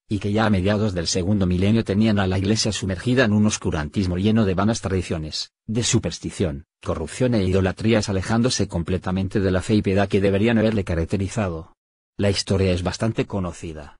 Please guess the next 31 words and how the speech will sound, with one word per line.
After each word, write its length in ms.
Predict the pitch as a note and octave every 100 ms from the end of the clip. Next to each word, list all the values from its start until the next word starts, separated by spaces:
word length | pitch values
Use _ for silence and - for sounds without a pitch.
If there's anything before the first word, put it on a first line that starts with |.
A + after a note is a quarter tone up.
| _
A 100 | -
inicios 400 | G#2 A2 B2+ C#3+
del 120 | G#2+ F#2+
siglo 280 | A2+ G2
dieciséis 500 | F2 E2+ G#2+ B2 C#3 G#2+
y 20 |
con 160 | F#2 E2
el 80 |
fin 220 | D#2 G#2 F2+
de 100 | F#2
financiar 480 | G2 E2+ - A#2+
la 100 | A2
construcción 580 | F#2 F2+ - F#2+ - C3+
de 100 | A2
la 100 | F#2+
Basílica 520 | F2+ - C3+ A#2+ B2
de 80 | G#2
San 180 | - A2+
Pedro 380 | - A2 B2+ A2
en 80 | F2+
Roma, 320 | F#2+ G#2+ C3+ _ -
el 160 | F#2
entonces 480 | F#2 F#2 B2+ E3 -
Papa 260 | A2+ G2+ F#2+
León 280 | G#2 A#2
X 260 | A#2 F#2+ -
otorgó 360 | G2 F2+ F#2+ A#2
una 220 | F#2+ F#2
venta 300 | G2+ G2 G#2+
de 100 | F#2
indulgencias, 960 | F2+ E2 E2 F#2+ D#2 - D#2+ - -